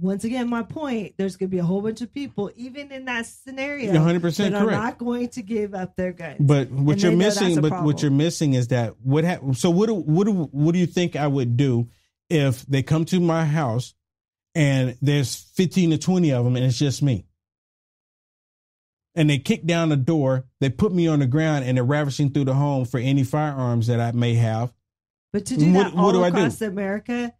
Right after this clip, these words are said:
Speaker 2: No,
Speaker 1: it
Speaker 2: you're
Speaker 1: would
Speaker 2: not.
Speaker 1: be such
Speaker 2: That's
Speaker 1: a
Speaker 2: the, so
Speaker 1: daunting
Speaker 2: you just
Speaker 1: task.
Speaker 2: missed. You just missed the point. What I said could be a train derailment. Lock that town down.
Speaker 1: Okay.
Speaker 2: Cut, cut off communications. Go ahead and do what you gotta do,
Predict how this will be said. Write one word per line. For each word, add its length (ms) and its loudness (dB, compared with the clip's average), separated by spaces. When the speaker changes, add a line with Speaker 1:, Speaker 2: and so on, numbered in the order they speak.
Speaker 2:
No, 180 4
Speaker 1:
it 100 2
Speaker 2:
you're 80 6
Speaker 1:
would 80 2
Speaker 2:
not. 100 2
Speaker 1:
be 140 -2
such 160 2
Speaker 2:
That's 220 2
Speaker 1:
a 20 -2
Speaker 2:
the, 20 -2
so 140 0
Speaker 1:
daunting 280 0
Speaker 2:
you 100 4
just 240 2
Speaker 1:
task. 100 4
Speaker 2:
missed. 240 2
You 80 2
just 180 0
missed 220 0
the 60 -4
point. 280 -2
What 120 -2
I 60 0
said 260 -4
could 100 4
be 100 4
a 20 2
train 300 -2
derailment. 400 -2
Lock 300 2
that 200 -2
town 320 0
down. 300 0
Speaker 1:
Okay. 280 -8
Speaker 2:
Cut, 260 2
cut 180 0
off 160 0
communications. 840 -2
Go 240 2
ahead 480 2
and 340 2
do 140 4
what 180 0
you 60 0
gotta 240 0
do, 300 0